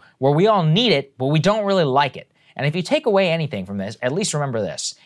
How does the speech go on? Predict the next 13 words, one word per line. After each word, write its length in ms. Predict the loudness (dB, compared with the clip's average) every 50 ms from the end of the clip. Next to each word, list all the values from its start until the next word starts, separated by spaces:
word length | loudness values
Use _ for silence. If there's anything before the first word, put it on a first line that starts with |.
| _ _ _
If 160 | -4 -4 -2
you 200 | -2 -2 0 2
are 100 | 2 2
using 460 | 0 -2 -4 -4 -4 -2 -2 -2 -2 -2
something 420 | -2 -4 -6 -4 -6 -6 -6 -6
for 140 | -8 -10 -10
free 400 | -10 -8 -6 -6 -4 -4 -4 -4
online, 640 | -2 -2 -2 -2 -2 -4 -4 -6 -6 -10 -14 -18 _ _ _ _ _
you 260 | -12 -6 -2 0 0
are 100 | 0 0
not 300 | 0 -2 -4 -6 -4 -6
the 80 | -8 -10
customer, 640 | -4 -2 -2 -2 -2 -4 -8 -8 -6 -8 -8 -10